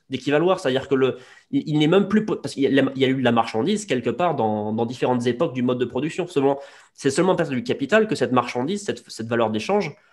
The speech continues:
va prendre le pas sur les, les autres modes de production, la valeur d'usage, et cetera. Donc, le, le, le mo-, le capitalisme, il est le, le mode de production spécifique qui généralise la forme marchandise.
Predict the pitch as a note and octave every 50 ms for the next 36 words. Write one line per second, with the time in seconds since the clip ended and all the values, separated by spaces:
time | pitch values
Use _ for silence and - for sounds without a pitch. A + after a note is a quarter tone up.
0 | _ - _ - B2+ B2+ C3+ D3+ D3 C#3+ C#3+ C3+ C3+ - G#3 A3+ A3 G#3+ - -
1 | - F3 E3 D#3 C3+ B2+ B2 A#2+ A2+ A2 A2+ A#2 A#2 C3+ E3+ E3+ - D3+ C3 C3+
2 | B2+ B2 B2+ - - B2+ A#2 A#2 A#2 - E3 E3+ F3+ F3+ D3 B2 A#2+ A#2+ A2+ A2
3 | A2 A#2 C3 D3 C#3+ C3+ - - - - D#3 D3+ D3+ C3+ A#2+ - B2 A2+ A2 A2+
4 | - - - - _ _ _ - C3+ C3+ - - C3+ C3+ D3+ D3+ C#3 C3 B2+ B2+
5 | B2 A#2+ A#2+ A#2+ A#2+ D#3 C3+ C#3 - D#3 C#3 D3 D3+ C#3+ B2+ A#2+ A#2 A#2 A2+ A2+
6 | A2 A2 A2 A2 A2 G#2+ A2 A2+ B2 D3 D#3 D#3 D3 D3+ C#3 - G#2+ D3 C#3+ C#3
7 | C#3 - D3 C#3+ - - D3+ D3 - D#3 D3+ - E3+ E3+ E3 - - - - _
8 | _ _ _ _ _ _ _ _ - - - - C3+ A2 B2+ D#3 D#3+ E3 D#3 C#3+
9 | D3 D3 D#3+ E3 D3+ C3 A2+ A2 - C3 A#2 A#2 A2+ A2+ G#2+ - - A#2+ D3 G#3
10 | A3+ F#3+ C3 G#2+